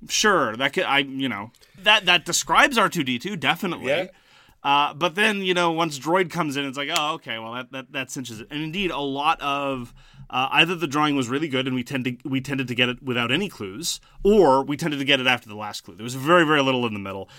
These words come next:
Speaker 1: And some of the clues were weird, like, some of them we found borderline misleading. Anyhow, uh,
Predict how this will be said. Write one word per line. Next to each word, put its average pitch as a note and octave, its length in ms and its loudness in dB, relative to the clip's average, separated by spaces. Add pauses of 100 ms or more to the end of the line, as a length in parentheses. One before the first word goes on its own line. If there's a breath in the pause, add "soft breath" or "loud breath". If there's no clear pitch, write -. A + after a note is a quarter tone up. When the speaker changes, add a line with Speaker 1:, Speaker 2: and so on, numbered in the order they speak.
(240 loud breath)
Speaker 1:
And D#3+ 220 2
some F#3+ 180 4
of E3+ 60 2
the D3+ 80 0
clues A#3 400 2
were G3+ 200 2
weird, F3+ 520 4
like, D3 100 2
some F3+ 140 2
of E3 60 2
them C#3+ 100 0
we C3+ 80 2
found A#2+ 260 -2
borderline A#2+ 460 0
misleading. C#3 680 -4
Anyhow, B2 460 0 (500 loud breath)
uh, B2+ 360 -2